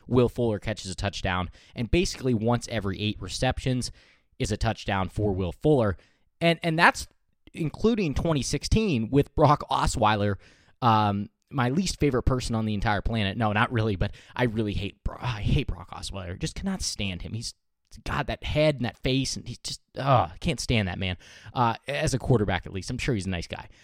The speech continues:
Um, but if we throw out that twenty sixteen Brock Osweiler year,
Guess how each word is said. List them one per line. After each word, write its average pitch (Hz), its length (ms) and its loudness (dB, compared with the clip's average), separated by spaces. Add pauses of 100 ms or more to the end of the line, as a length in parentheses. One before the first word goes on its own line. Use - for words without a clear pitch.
(220)
Um, 117 320 2
but 156 160 4
if 170 160 2
we 190 100 6
throw 285 380 10
out 220 160 6
that 143 180 6
twenty 135 280 0
sixteen 113 420 -2
Brock 104 240 2
Osweiler 95 580 0
year, 87 280 -4